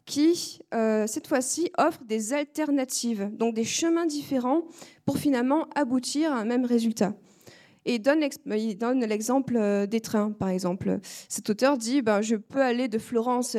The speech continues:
à Sienne via Empoli, mais je peux aussi aller de Florence à Sienne via, euh, une autre ville, via Terontola. » Donc là, il y a plusieurs mondes possibles, finalement, dans lesquels je peux prendre plusieurs itinéraires pour me rendre à Sienne.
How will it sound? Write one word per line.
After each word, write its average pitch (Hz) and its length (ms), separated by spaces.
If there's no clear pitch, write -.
à 240 140
Sienne 247 500
via 233 380
Empoli, 220 580
mais 262 320
je 254 160
peux 220 160
aussi 220 380
aller 240 200
de 214 80
Florence 240 600
à 220 80
Sienne 254 400
via, 220 400
euh, 190 60
une 220 160
autre 240 220
ville, 202 260
via 214 240
Terontola. » 220 600
Donc 220 220
là, 269 260
il 214 60
y 247 80
a 285 120
plusieurs 330 380
mondes 302 200
possibles, 254 680
finalement, 254 560
dans 254 420
lesquels 277 400
je 254 140
peux 214 140
prendre 247 440
plusieurs 294 540
itinéraires 240 720
pour 277 180
me 240 120
rendre 240 260
à 226 80
Sienne. 196 380